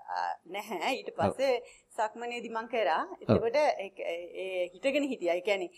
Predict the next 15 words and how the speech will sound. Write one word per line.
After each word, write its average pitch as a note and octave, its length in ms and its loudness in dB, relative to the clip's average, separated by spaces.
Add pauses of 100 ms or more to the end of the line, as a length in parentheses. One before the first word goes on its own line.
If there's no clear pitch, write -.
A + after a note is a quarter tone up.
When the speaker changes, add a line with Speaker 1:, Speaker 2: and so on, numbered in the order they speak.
(120)
Speaker 2:
ඔව්. - 140 -4
Speaker 1:
දෙපත් G3 380 4
ශක්තිමත් E3+ 680 0
එහෙම E3 340 -6
වැනිලා F3 460 0
මොකුත් E3 280 -10
නැහැ. G3 480 -2 (100)
Speaker 2:
ඔව්. F#2+ 160 4 (120)
Speaker 1:
ඒ G3+ 200 -2
නිසා A#3 420 -4
ඒ D4 160 2
කෙලවරට G#3+ 520 2
වෙලා D4+ 260 4
ඊට A#3 180 0
පස්සේ, E4+ 340 4